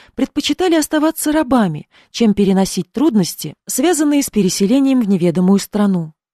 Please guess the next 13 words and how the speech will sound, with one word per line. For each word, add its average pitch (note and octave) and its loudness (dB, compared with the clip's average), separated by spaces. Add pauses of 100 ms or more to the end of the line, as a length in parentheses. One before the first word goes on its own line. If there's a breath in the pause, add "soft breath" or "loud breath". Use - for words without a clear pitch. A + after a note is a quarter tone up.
(260)
А A3+ 0
некоторые A#3+ 2
настолько A3+ 0
переняли B3+ 4
обычаи G#3 0
египтян, F3 -4 (240 soft breath)
что - -2
считали E4 2
за C4 2
лучшее C4 0
жить F#3+ -4
в - -12
Египте. E3+ -6